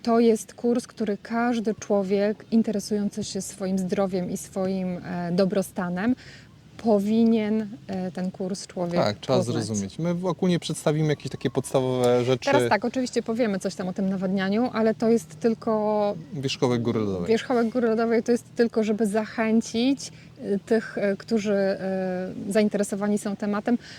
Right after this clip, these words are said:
Speaker 1: do, e, zapoznania się z tym kursem. No więc może zaczniemy od tego, że, e,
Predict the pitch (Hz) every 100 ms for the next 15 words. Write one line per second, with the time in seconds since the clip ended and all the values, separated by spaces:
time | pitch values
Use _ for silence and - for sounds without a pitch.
0 | - - 202 196 208 208 208 - 190 190
1 | 202 208 208 196 185 180 - 175 - 170
2 | - 175 - - - - - - - -
3 | - - - - 320 311 294 262 247 -
4 | 247 220 - 247 202 240 190 208 208 214